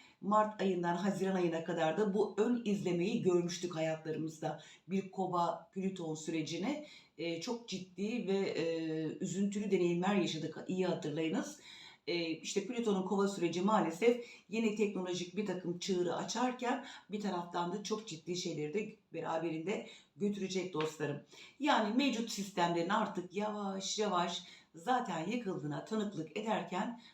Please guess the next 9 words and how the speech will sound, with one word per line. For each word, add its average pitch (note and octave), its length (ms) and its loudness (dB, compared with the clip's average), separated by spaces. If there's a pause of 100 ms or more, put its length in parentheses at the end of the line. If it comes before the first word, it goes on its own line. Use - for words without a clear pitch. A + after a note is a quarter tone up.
(120)
bu G3 100 -4
son A3 380 -4
düzeltmelerden D#3+ 920 -4
de A3+ 200 -4 (300)
biri F3 320 -6
olacak. D#3+ 640 -6 (460)
E, D3+ 60 -6 (440)
bu, G#3+ 320 -2 (420)
e, D#3+ 80 -8